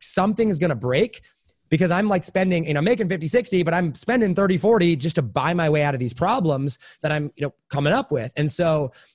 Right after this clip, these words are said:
at, at, at, uh, like, kinda end of two thousand seventeen there, I was like, "I know something's gonna break." And it was right after Funnel Hacking Live in Orlando where it did. I, I, I flew home, or I went to Chicago first. I flew home, and I was like, "That's it. I'm done.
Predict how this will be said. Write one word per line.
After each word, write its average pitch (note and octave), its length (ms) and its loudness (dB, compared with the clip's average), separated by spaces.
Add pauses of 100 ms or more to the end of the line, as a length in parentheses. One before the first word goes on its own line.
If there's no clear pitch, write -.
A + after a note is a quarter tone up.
at, D3+ 140 -2
at, D3+ 380 0 (160)
at, D3+ 80 4
uh, C3+ 320 0
like, C#3+ 220 -2
kinda E3+ 180 0
end F#3+ 140 2
of F3 60 0
two F#3 100 -2
thousand D#3+ 260 0
seventeen D3 400 -2
there, C3+ 160 -2
I - 20 -2
was C3 140 -4
like, B2 140 -4 (180)
"I B2+ 60 -2
know D3+ 180 2
something's D3 320 -4
gonna B2+ 140 0
break." A2 380 -4
And C3 80 -2
it C3 60 -6
was C3 120 -4
right E3 180 0
after D#3 500 0 (220)
Funnel D#3+ 220 0
Hacking D3+ 320 0
Live C3+ 560 -2
in B2 100 0
Orlando D3 720 0
where C3+ 440 0
it C3+ 180 -4
did. G#2+ 220 -4
I, A2+ 200 -6
I, B2 100 -4 (120)
I B2 40 -2
flew F#3 300 0
home, E3 400 0 (200)
or C3 80 -2
I C#3+ 40 0
went D3+ 140 -4
to - 40 -8
Chicago C#3 340 -2
first. C3 280 -4
I A#2+ 40 -6
flew E3+ 260 0
home, D3+ 360 -2 (440)
and C#3 80 0
I C#3 40 0
was B2+ 160 -2
like, B2+ 140 -2
"That's C3+ 160 -4
it. A3+ 220 0
I'm C#3+ 100 -2
done. D#3+ 300 2